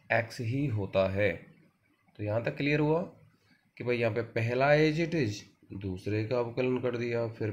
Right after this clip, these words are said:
प्लस दूसरा as it is और पहले का अवकलन, और पहले का अवकलन e की पावर x का अवकलन e की पावर x ही होगा। यहाँ पे इसको सॉल्व कर दो, dx upon d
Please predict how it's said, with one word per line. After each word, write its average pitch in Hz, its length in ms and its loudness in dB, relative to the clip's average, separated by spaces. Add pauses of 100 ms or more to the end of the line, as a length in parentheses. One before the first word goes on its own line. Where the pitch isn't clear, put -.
प्लस 135 400 2 (100)
दूसरा 110 400 -2
as 139 180 2
it 156 180 0
is 120 220 0 (720)
और 110 120 -2 (100)
पहले 104 300 0
का 90 140 -2
अवकलन, - 460 -6
और - 140 -10
पहले 104 320 -4
का 120 100 -2
अवकलन 127 340 -4
e 123 100 -4
की - 120 -12
पावर 120 340 -2
x - 140 -12
का 131 120 -4
अवकलन 139 360 -4
e 113 180 -8
की 110 60 -10
पावर 110 340 -6 (180)
x 107 300 -6
ही 120 260 -4
होगा। 95 380 -2 (1080)
यहाँ 98 200 -2
पे 95 120 -6
इसको 92 220 -8
सॉल्व 135 340 -2
कर 143 120 -2
दो, 147 140 -2 (400)
dx 110 400 -2
upon 101 280 -2
d 110 140 -4